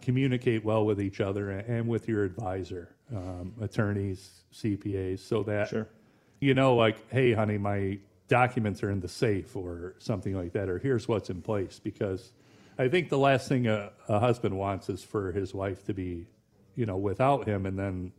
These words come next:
Speaker 1: left without knowing anything or having anything in place.
Speaker 2: You know, the, um, that's a great point. That kind of is a, a, a nice segue into the ultimate estate planning guide that, that we put forth.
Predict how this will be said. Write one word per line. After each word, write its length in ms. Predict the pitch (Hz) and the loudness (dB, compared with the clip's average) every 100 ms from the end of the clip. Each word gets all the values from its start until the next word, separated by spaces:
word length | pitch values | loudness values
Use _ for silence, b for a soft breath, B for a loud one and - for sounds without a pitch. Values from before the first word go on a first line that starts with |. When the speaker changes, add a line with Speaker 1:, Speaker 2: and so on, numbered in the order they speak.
| - | -6
Speaker 1:
left 300 | 110 101 - | 0 0 0
without 460 | 95 98 95 95 - _ _ _ _ _ - | -2 -2 -4 -6 -12 _ _ _ _ _ -4
knowing 380 | 107 104 101 98 | 0 2 0 -2
anything 480 | 101 98 107 98 98 | -4 -4 -4 -4 -2
or 100 | 90 | -2
having 320 | 104 95 95 | -2 -2 -4
anything 360 | 92 92 92 | -4 -6 -6
in 120 | 92 85 | -8 -6
place. 320 | 104 90 80 - - | -4 -4 -6 -12 0
Speaker 2:
You 100 | 156 | 6
know, 220 | 151 127 | 8 8
the, 320 | 120 123 78 | 8 4 2
um, 380 | 92 101 98 98 | 4 4 2 2
that's 240 | 120 143 131 | 4 6 6
a 20 | |
great 240 | 107 120 | 4 4
point. 240 | - 131 107 | 4 4 4
That 140 | 104 | 2
kind 160 | 123 113 | 2 2
of 60 | |
is 100 | 101 | 2
a, 400 | 104 92 104 101 | 2 0 0 0
a, 40 | 95 | 0
a 40 | |
nice 260 | 104 110 95 | 2 2 0
segue 380 | 127 110 101 104 | 0 0 2 0
into 300 | 98 - 101 | 0 -2 -4
the 340 | 98 95 95 | -2 -4 -2
ultimate 360 | 120 127 123 104 | 2 2 2 0
estate 360 | 95 - 113 | 0 0 0
planning 380 | - 120 120 117 | 0 0 2 2
guide 320 | 101 95 98 | 2 0 0
that, 320 | 87 92 82 - | -2 -6 -8 -6
that 220 | 101 - | -6 -4
we 100 | 104 | -6
put 320 | - 110 - | -4 -6 -6
forth. 400 | - 101 98 90 | -4 -2 -2 -4